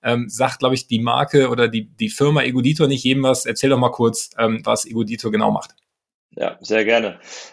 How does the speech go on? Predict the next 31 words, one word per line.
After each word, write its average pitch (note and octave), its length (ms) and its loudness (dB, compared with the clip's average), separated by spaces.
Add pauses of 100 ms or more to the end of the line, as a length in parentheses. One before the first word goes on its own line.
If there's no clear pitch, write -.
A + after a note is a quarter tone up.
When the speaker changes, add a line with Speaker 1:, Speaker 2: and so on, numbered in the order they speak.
(180)
Speaker 2:
Äh, A2+ 60 -6
also A2+ 320 0
ein A2+ 80 -8
paar B2 240 2
kennen C3 220 0
uns C3 180 -10
mittlerweile, B2 460 0
aber A2 180 0
wir G#2+ 80 -6
sind G#2+ 180 -10
grundsätzlich A#2 560 -10
doch - 180 -6
eher A2 280 0
so G#2 140 -2
eine G#2+ 160 2
Art G2+ 280 4
Hidden G2+ 260 -8
Champion G#2+ 380 -4
gewesen, F#2 460 -4
weil F2+ 180 2
wir F#2 160 0
nie F#2+ 320 -6
großartige F#2+ 640 -2
P - 160 -14
R G2+ 400 2
und, F2+ 320 -12
äh, F2+ 200 -8
über F2 120 -12
diese F#2+ 260 -8
Kanäle F2+ 320 -10
uns F2+ 240 -12